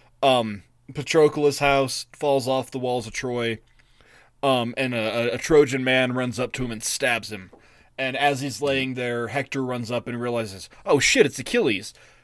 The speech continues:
And then he realizes, "Oh shit, it's not Achilles," and it doesn't matter. Hector pins him into the ground, and it talks about how, like, he, he drives his spear through all the armor, all of Patroclus, and he's laying there on the,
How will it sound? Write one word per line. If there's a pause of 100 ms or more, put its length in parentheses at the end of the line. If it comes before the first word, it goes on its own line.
(140)
And
then
he
realizes,
"Oh
shit,
it's
not
Achilles,"
and
it
doesn't
matter.
Hector (300)
pins
him
into
the
ground, (340)
and
it
talks
about
how,
like,
he,
he
drives
his
spear (520)
through (240)
all
the
armor,
all
of
Patroclus, (1120)
and
he's
laying
there
on
the,